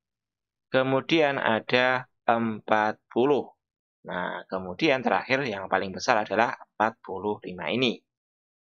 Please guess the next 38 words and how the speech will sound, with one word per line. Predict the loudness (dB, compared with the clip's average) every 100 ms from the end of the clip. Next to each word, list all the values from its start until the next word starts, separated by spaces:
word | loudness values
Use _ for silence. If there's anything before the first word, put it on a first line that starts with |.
| _ _ _ _ _ 0
Nah, | 2 2
sekarang | -2 0 2 4 2 0
sudah | 0 0 2 0 2
terurut | 0 2 2 2
nih, | 2
co-friends, | 2 2 0 -2
datanya | 0 2 2 2 0 0
dari | 0 0 0
yang | -2 -2
paling | -2 -2 -8
kecil | -12 -12 -4 0 0
sampai | -2 0 0 0
yang | 0
paling | -2
besar. | 0 0 0 -2 _ _ _ -2
Sehingga | 2 2 2
untuk | 2
mencari | 2 2
nilai | 2 2
tengahnya, | 2 2 0 -6 0 2 2 -4 _ _ 0
caranya | 2 2 2 -2
kita | -2 -2 0 0
coret | 2 0
sebelah | 0 0 0
kiri | 0 0 2
dan | 0 -2
sebelah | -4 -2
kanan | -2 2 0 0
satu | -6 -6
kali, | -4 -2 -2
satu | -4 -6 -2
kali | 2 2 2
ya, | 0 _ _ _
sampai | -2 0 2 2
nanti | 0 0
ketemu | -2 -2 -2 0 -2
nilai | -2 -4 -4
tengahnya. | -4 -4 -2 0 0